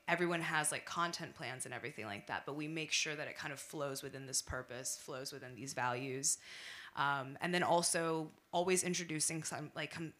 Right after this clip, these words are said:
some kind of, like, innovations underneath the various sections as well.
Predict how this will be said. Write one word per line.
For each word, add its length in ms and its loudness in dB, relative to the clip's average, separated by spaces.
some 180 -2
kind 160 -6
of, 80 -8
like, 180 -6
innovations 920 -2
underneath 580 -4
the 60 -8
various 320 0
sections 480 -2
as 160 -4
well. 400 -2